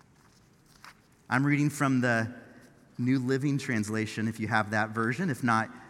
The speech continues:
you can follow on in your version, and you'll, you'll understand it.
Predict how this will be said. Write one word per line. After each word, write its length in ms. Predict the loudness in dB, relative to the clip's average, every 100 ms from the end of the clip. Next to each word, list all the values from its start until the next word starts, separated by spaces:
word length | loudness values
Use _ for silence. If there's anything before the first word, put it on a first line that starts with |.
| -20 -20 -20 -20 -10
you 80 | -4
can 120 | -2
follow 260 | 0 2 2
on 140 | 2
in 60 | 2
your 140 | 0
version, 320 | 0 0 0
and 100 | 0
you'll, 200 | 0 -2
you'll 160 | -4 -2
understand 480 | -2 -4 -4 -2 -2
it. 140 | -4